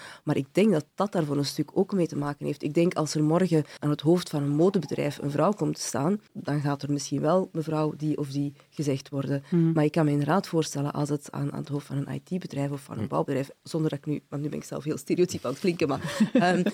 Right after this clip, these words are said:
Speaker 1: maar dan gaat daar misschien wel, hè, het, de vrouw aan het hoofd van hè, ook, ook bijvoorbeeld in de I T-sector, hè, ehm, mijn man zit daar en dan heb je, hè, de bedrijfsleider van het jaar en zo, maar dan heb je ook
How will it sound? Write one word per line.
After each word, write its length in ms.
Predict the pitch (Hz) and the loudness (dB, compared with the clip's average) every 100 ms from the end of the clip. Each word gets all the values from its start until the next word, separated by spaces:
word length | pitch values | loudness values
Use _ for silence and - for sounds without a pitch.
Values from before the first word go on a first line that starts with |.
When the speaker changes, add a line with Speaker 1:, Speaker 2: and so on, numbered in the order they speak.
| - | 2
Speaker 1:
maar 120 | 202 | 4
dan 160 | 254 269 | 6 4
gaat 140 | 190 | 4
daar 140 | 175 | 4
misschien 340 | 175 170 190 160 | 4 2 2 4
wel, 260 | 165 233 | 6 4
hè, 100 | - 202 - | 4 2 0
het, 120 | 156 | -6
de 200 | - 165 | -2 -2
vrouw 320 | 147 175 196 | 2 2 2
aan 120 | 156 | 0
het 140 | 156 - | -4 -2
hoofd 300 | 165 151 - | -4 -4 -2
van 260 | 170 185 - | 0 0 0
hè, 160 | 180 - | -4 -2
ook, 200 | - - | -4 -6
ook 300 | 156 - - _ | -6 -8 -20 _
bijvoorbeeld 540 | 139 139 160 170 151 - | -8 0 2 4 2 2
in 160 | 185 | 2
de 120 | 220 - | 2 0
I 360 | 151 - 156 | -4 -2 -4
T-sector, 520 | - - 143 - 139 - | -4 -8 -8 -4 -6 -6
hè, 160 | - 185 | -6 -6
ehm, 480 | - - - 143 147 - | -6 -8 -6 -4 -4 -6
mijn 260 | 113 143 | -6 -2
man 180 | 147 185 | 0 0
zit 140 | 196 | 0
daar 140 | 196 185 | -2 0
en 80 | 165 | 0
dan 100 | 151 | 0
heb 200 | 147 - | -2 0
je, 140 | 147 - - - - | -2 -4 -20 -20 -8
hè, 140 | 147 | -6
de 80 | 147 | -4
bedrijfsleider 680 | 135 - 127 - 156 156 151 | -4 -2 -2 0 0 0 0
van 120 | 151 | -2
het 140 | 151 | -4
jaar 240 | 151 151 151 | -4 -6 -4
en 100 | 147 | -4
zo, 140 | 156 - | -4 -2
maar 100 | 151 | -2
dan 100 | 147 | 0
heb 180 | 185 | 0
je 80 | 170 | 0
ook 220 | 185 185 | -2 -4